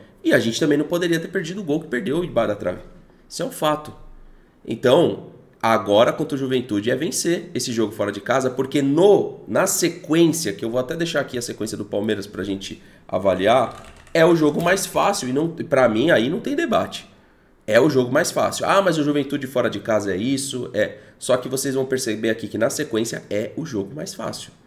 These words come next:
Então domingo é um jogo pro Verdão vencer,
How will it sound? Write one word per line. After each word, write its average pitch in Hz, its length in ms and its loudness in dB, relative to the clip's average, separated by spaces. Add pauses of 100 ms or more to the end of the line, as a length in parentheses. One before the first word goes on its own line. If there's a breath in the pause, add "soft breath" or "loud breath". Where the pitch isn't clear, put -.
(240 soft breath)
Então 123 180 0
domingo 120 720 0 (300)
é 98 340 0
um 156 100 -4
jogo 104 280 0
pro 123 140 -6
Verdão 104 460 2
vencer, 139 640 -4